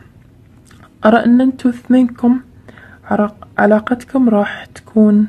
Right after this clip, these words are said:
متجهة نحو استقرار أكثر، بداية جديدة. هذا الهدوء والاستقرار الذي ستواجهونه بعد الانتقال من هذه المرحلة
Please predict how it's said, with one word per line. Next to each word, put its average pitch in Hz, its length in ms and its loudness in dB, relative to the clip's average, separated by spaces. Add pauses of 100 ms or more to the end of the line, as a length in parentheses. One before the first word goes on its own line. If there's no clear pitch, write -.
(120)
متجهة 202 440 -6
نحو - 360 -2
استقرار 202 680 -8
أكثر، 220 500 -4 (520)
بداية 196 440 2
جديدة. 190 540 -2 (640)
هذا 254 220 2
الهدوء 208 600 2
والاستقرار 185 680 -6
الذي 185 340 -2
ستواجهونه 196 920 -2
بعد 185 460 -2
الانتقال 185 760 -2
من 208 140 4
هذه 196 220 -2
المرحلة 180 600 -2